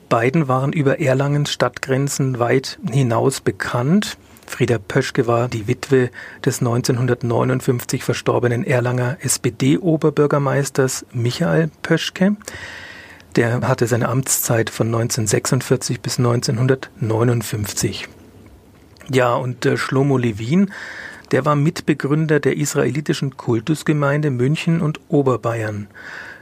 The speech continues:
Neunzehnhundertvierundsechzig zog er nach Erlangen und wurde Vorsitzender der israelitischen Kultusgemeinde Nürnberg. Und hier lernte er auch die Frieda Pöschke kennen. Er setzte sich stark für einen christlich-jüdischen Austausch ein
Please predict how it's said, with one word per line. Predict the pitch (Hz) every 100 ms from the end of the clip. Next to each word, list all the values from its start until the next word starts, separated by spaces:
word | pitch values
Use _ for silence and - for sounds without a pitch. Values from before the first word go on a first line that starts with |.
| -
Neunzehnhundertvierundsechzig | 120 117 - 123 135 127 120 - - - - 120 165 165 175 - - 160 -
zog | - 147 135
er | 139
nach | 127 -
Erlangen | 127 123 151 180 190 - - - -
und | 143 139
wurde | 143
Vorsitzender | 143 120 120 143 139 - 147 151
der | 196 139 151
israelitischen | 139 135 135 117 147 151 - 135
Kultusgemeinde | - 113 127 - 123 123 127 139
Nürnberg. | 135 147 139 110 120 - _ _ - -
Und | 127 -
hier | 120 120 143
lernte | 127 131 135
er | 139 139
auch | 123 - _ -
die | 117 113
Frieda | - 123 113
Pöschke | 101 147 - 104
kennen. | - 107 101 98 - - - - - - - - - -
Er | -
setzte | 123 143 - -
sich | 135 131 -
stark | - 117 123 185 -
für | - 160
einen | 139 147 151
christlich-jüdischen | - 143 - 165 156 131 131 147 139
Austausch | 139 143 - - 131 -
ein | 127 139 156